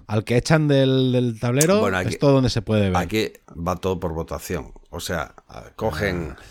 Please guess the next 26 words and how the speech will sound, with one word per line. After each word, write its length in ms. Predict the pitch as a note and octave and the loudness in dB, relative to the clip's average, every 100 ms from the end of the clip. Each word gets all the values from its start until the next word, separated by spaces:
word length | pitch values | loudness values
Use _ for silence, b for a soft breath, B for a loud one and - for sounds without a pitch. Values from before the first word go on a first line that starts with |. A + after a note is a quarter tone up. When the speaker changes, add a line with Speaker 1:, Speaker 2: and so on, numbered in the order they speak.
| b b - | b b -16
Speaker 2:
sesenta 580 | - F#2 - F2+ E2 F2 | -8 -6 -4 -4 -2 -2
y 40 | |
cuatro 340 | F2+ F#2+ G#2+ | -2 -2 -2
plugins, 400 | F#2+ G#2+ B2+ B2+ | -2 0 0 -2
creo 200 | B2 G2 | -4 -6
que 80 | G2 | -4
son, 280 | F2+ A2+ B2+ | -4 -4 -2
o 80 | G#2 | -4
treinta 320 | - E2+ F2 | -6 -8 -6
y 60 | F2 | -4
dos, 180 | G#2+ B2 | -4 -6
no 160 | G#2+ | -6
recuerdo 460 | F#2+ F2+ - F#2+ F2 | -6 -8 -6 -6 -6
cómo 200 | F2 F2+ | -6 -6
son. 160 | - A2+ | -4 -4
Speaker 1:
Sesenta 240 | B2 A2+ | -2 -2
y 40 | G#2 | 0
cuatro. 420 | A#2 G#2+ E2+ C#2+ | 0 0 -4 -8
Speaker 2:
Sesenta 480 | - - F#2 E2+ E2 | -10 -8 -6 -6 -6
y 60 | E2 | -4
cuatro, 280 | F2+ E2+ | -6 -4
y 60 | D#2+ | -6
hacen 260 | F2 G#2 F2 | -4 -4 -4
partidos 540 | E2 D#2 E2 D2+ - | -6 -6 -8 -8 -10
entre 320 | G2 E2 C2 | -10 -10 -12
ellos. 280 | D2 - - | -12 -14 -18